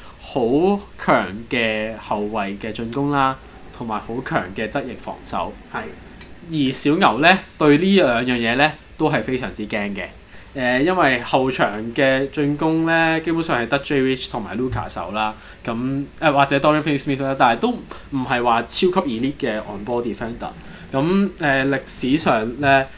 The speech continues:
Speaker 1: 小牛對太陽喺 Luka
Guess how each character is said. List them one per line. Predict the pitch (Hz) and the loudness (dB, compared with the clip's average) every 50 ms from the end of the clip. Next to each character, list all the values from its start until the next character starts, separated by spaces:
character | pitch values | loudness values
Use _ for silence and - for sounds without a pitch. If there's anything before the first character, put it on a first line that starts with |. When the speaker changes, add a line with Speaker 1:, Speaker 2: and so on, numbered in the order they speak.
| - - | -18 -12
Speaker 1:
小 | - - 143 135 | -4 0 2 4
牛 | 151 175 143 110 104 104 107 - | 4 4 4 2 2 -2 -6 -4
對 | - 131 123 120 120 123 | -2 0 0 2 0 0
太 | 120 - 143 123 117 120 117 | 0 2 4 4 4 4 4
陽 | 120 110 95 90 95 95 101 - - - - - - - - | 2 0 -2 -4 -6 -12 -14 -16 -18 -20 -20 -20 -14 -2 0
喺 | 131 135 143 170 | 4 4 4 6
Luka | 185 170 170 170 - 165 110 92 90 92 | 6 4 4 4 4 4 4 4 2 -2